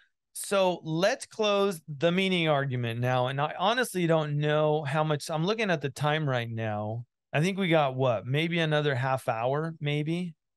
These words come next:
Uh, what time is it? Uh, not even that. Maybe twenty minutes. So let's <laughs> see, let's see what we could get through.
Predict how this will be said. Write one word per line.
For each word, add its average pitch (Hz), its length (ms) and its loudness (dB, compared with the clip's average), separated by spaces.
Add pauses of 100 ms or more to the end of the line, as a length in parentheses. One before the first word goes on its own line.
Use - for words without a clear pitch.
(560)
Uh, 127 220 2
what 147 180 -4
time 135 260 -2
is 110 120 -8
it? 92 160 -14 (400)
Uh, 147 420 2
not 165 220 0
even 160 240 -2
that. 143 340 -2 (180)
Maybe 196 240 -2
twenty 180 300 0
minutes. 139 280 -2
So 170 140 2
let's 220 420 -2
<laughs> - 60 -8
see, 220 140 -2 (400)
let's - 260 -2
see 311 180 -2
what 196 220 -2
we 180 140 -2
could 156 200 -4
get 160 280 2
through. 135 300 2